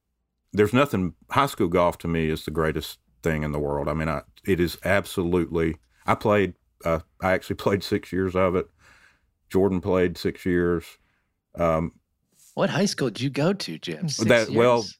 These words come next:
Speaker 2: What, they put you on s-,
Speaker 1: th-,
Speaker 2: seventh
Speaker 1: they
Speaker 2: grade?
Speaker 1: put me on in seventh grade 'cause we need, they didn't have enough players. <laughs> They, they only had four and they needed five. So, um, I was the only other person they could find. And it,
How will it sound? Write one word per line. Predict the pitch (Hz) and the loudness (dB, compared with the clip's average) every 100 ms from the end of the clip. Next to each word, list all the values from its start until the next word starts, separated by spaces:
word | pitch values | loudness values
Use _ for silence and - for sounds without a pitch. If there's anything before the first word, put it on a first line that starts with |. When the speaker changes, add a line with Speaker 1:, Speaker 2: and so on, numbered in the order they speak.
| - | -6
Speaker 2:
What, | 165 | -2
they | 127 | 0
put | - 147 | 2 2
you | |
on | 147 131 | 4 2
s-, | - | 2
Speaker 1:
th-, | 120 - - _ - | 0 -2 -14 _ 0
Speaker 2:
seventh | 156 147 | 0 2
Speaker 1:
they | - | 2
Speaker 2:
grade? | 107 98 | 2 4
Speaker 1:
put | 139 | 2
me | 113 | 2
on | 110 98 | 2 0
in | |
seventh | - 104 87 - | 2 0 0 2
grade | 110 98 | 2 2
'cause | 95 | 0
we | 90 92 | 0 2
need, | 104 - | 2 2
they | 95 | 2
didn't | 98 107 | 2 2
have | 98 | 0
enough | 92 - | 0 0
players. | 101 107 95 - - 831 | 2 2 2 2 0 -2
<laughs> | 784 784 698 740 - - 330 302 | -6 -6 -6 -10 -8 0 2 4
They, | 135 151 - - - | 4 4 2 -6 2
they | 143 | 4
only | 185 165 | 4 2
had | 160 127 147 | 2 2 2
four | 147 160 123 | 2 4 4
and | 110 | 4
they | 107 | 4
needed | 127 117 - | 2 2 2
five. | 107 120 110 98 | 2 2 2 0
So, | - 101 95 90 _ _ _ - | 0 2 2 0 _ _ _ 0
um, | 95 90 90 - | 2 2 -2 -2
I | 101 | 0
was | 120 107 | 0 0
the | 98 | 2
only | 110 104 | 2 4
other | 101 101 92 - _ _ - | 4 4 2 -2 _ _ 0
person | 104 - 98 | 0 2 -2
they | 87 | -2
could | 90 - | -4 -2
find. | 95 113 104 87 | 0 2 0 0
And | 87 - | 0 0
it, | 104 | -2